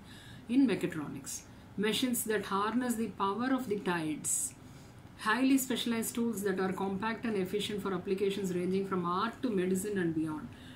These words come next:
to experiments done in space. So this space tech is another, uh, booming, uh, career.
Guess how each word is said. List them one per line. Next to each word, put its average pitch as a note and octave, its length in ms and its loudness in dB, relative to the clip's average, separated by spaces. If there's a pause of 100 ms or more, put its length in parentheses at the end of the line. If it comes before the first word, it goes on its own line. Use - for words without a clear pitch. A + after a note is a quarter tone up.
(160)
to F#3+ 80 4
experiments G#3 600 0
done F3+ 300 2
in A3+ 160 4
space. F#3 420 4
So - 200 -2
this A#3 240 0
space - 720 0
tech B3 240 -4
is A#3 140 0
another, G3 320 2
uh, F3 220 0
booming, F3+ 520 2
uh, D#3 960 -10
career. E3 340 0